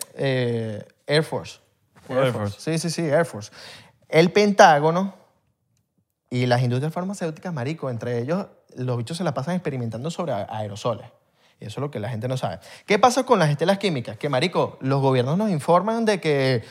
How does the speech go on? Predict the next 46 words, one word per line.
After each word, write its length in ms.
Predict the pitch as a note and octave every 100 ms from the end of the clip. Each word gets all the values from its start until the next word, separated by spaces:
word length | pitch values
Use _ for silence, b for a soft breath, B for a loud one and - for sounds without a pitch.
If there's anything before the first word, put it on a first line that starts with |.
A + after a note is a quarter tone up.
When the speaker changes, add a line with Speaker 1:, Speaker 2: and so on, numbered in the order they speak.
| B
Speaker 1:
van 160 | C3 C#3+
a 80 | F3+
probar 400 | F#3 D3+ D#3+ E3+
tal 400 | F#3 G3+ G3+ F#3
químico 320 | A3 A3+ A3+
y 60 |
tal 320 | A3 F#3 G3+ G3
cosa 320 | A#3 A#3+ A#3+
o 140 | G3
se 140 | - F3
probó, 540 | C#3 C3+ F#3+ D#3+ - B B
pero 160 | D3+ E3
no 100 | F3+
paramos 340 | A#3 A#3+ A#3+
bola. 460 | F3+ C4+ G3+ G#2+ - _ _ _ -
Porque, 260 | C#3+ E3+ D#3
marico, 580 | D#3+ A3 E3+ C#3+ A#2 -
no 160 | C#3+
entendemos, 600 | E3+ E3+ G3+ F#3 A3 G3
no 80 | D#3+
nos 160 | F3 G3+
interesa. 840 | F#3 C3 F3+ G#3+ F#3+ D#3 B2+ A#2 B
Speaker 2:
Usan, 260 | C3 C#3+ D#3+
usan 240 | D3 D#3
términos 340 | D#3 D3+ D#3+ D#3
que 100 | B2+
no 100 | A#2+
entendemos, 420 | A2+ B2+ A#2 G#2+
¿no? 100 | B2+ D#3+ B2 -
Speaker 1:
Usan 260 | F3 A3
términos 300 | A3 A#3 A#3
que 80 | G#3
no... 160 | F3 -
Marico, 300 | C3+ G#3 D#3
yo 160 | C3+
me 100 | C#3
leí 160 | G3 D#3
este 180 | E3 G#3
libro 280 | G#3 A3 G3
y 80 |
habían 320 | C3+ C3+ C#3+ F3
vainas 280 | G3 G#3+
que 120 | G#3 G3
tenía 280 | C#3+ D3
que 120 | F#3+ G#3+
buscarlas 640 | D3+ B2 E3+ G#3+ B3+ C4+